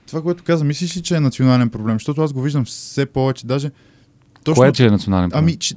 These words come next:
Speaker 1: виждаме нещо и може само да го гепиме. Това, това е най-доброто, което мога да направим и се ограничаваме до там.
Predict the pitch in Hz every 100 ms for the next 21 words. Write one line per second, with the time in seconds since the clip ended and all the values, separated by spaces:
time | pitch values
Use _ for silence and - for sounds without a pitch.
0 | - 127 180 156 143 165 175 165 160 143
1 | 156 135 117 104 127 117 95 92 135 -
2 | 139 151 160 139 123 117 - 113 113 107
3 | 180 190 - 127 123 120 147 147 123 104
4 | 113 95